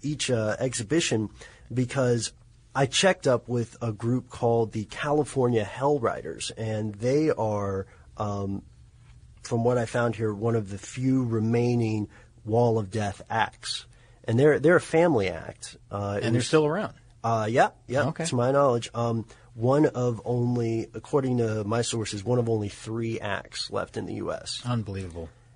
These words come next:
Speaker 1: And they have a, they have a system for their drone. It requires them to, it takes nine hours to put it together, and it takes four hours to take it down.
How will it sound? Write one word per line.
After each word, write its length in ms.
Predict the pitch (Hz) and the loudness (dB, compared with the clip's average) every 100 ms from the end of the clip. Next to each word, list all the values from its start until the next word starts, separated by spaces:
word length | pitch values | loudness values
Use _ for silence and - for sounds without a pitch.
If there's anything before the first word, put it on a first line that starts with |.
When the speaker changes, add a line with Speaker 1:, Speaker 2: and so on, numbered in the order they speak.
| - | -6
Speaker 1:
And 320 | 127 123 120 | 0 2 0
they 300 | 107 139 165 | 2 2 4
have 540 | 160 123 104 101 101 - | 4 2 2 0 -2 -8
a, 440 | 110 107 107 107 107 | -6 -4 -2 -2 -4
they 140 | 104 | 0
have 160 | 135 143 | 0 2
a 80 | 113 | 0
system 680 | - 117 - 110 104 104 - | 0 -2 -2 -2 -2 -4 -8
for 400 | - 117 107 101 | -8 -4 -2 -2
their 240 | 110 139 | 2 2
drone. 480 | 117 104 101 98 98 - - - | 0 -2 0 -2 -4 -10 -20 -14
It 180 | - 123 | -4 -4
requires 640 | 110 117 - 127 131 123 110 | -2 -4 -2 2 2 0 -2
them 280 | 113 113 107 - | -4 -4 -6 -4
to, 360 | 113 107 104 104 | -4 -4 -4 -6
it 140 | 117 | -4
takes 360 | 131 117 - - | -2 -2 -4 -8
nine 480 | 113 110 110 127 139 | -6 0 2 4 4
hours 480 | 117 113 101 90 - | 4 4 2 -2 -4
to 80 | - | -8
put 200 | 104 95 | -6 -6
it 100 | 92 | -6
together, 480 | 92 85 85 80 - - - - - - - 110 | -4 -4 -4 -10 -16 -20 -20 -20 -20 -20 -12 -4
and 120 | 107 | -2
it 100 | 107 | -2
takes 260 | 110 104 | -4 -6
four 540 | - - - 127 123 117 | -10 -12 -10 -2 2 4
hours 380 | 104 98 95 - | 4 4 0 -6
to 80 | 101 | -8
take 240 | 104 101 | -6 -8
it 80 | 85 | -6
down. 360 | 98 69 - | -8 -8 -16